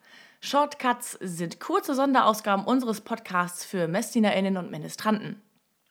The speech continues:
Ich bin Anja und meine Stimme kennt ihr aus den üblichen Schall- und Weihrauch-Folgen. Wir möchten euch in den Shortcuts, und dies ist heute die letzte Folge, ein bisschen einstimmen und aufschlauen zu Themen, Figuren und Geschichten der diesjährigen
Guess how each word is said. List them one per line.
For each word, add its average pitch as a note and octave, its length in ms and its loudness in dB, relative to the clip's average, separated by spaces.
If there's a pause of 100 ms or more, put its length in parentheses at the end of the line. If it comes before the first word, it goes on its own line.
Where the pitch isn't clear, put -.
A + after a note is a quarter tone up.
(260)
Ich A3 160 2
bin F#3+ 100 2
Anja C4+ 340 4
und G3+ 120 0
meine C#4 260 2
Stimme C4 300 2
kennt D4+ 240 -2
ihr C4 100 0
aus A3+ 140 -2
den A3+ 160 -2
üblichen C#4 480 0
Schall- G3+ 180 -2
und F#3 140 2
Weihrauch-Folgen. F#3+ 760 2 (540)
Wir C4 160 4
möchten A3+ 460 6
euch F3 160 -4
in E3 140 -6
den D#3 140 -6
Shortcuts, B3 580 0
und F3 120 -6
dies F3+ 160 -6
ist - 280 -14
heute E3 240 -6
die D#3 80 -8
letzte G3 420 -2
Folge, D#3+ 520 0 (340)
ein D4 160 2
bisschen C#4 240 -2
einstimmen D4 500 2
und D4 160 -2
aufschlauen F#3 720 0
zu G3 140 -8
Themen, D#4 380 0
Figuren B3 420 0
und G#3 140 0
Geschichten G3+ 480 -4
der F3+ 80 -2
diesjährigen F3+ 500 -4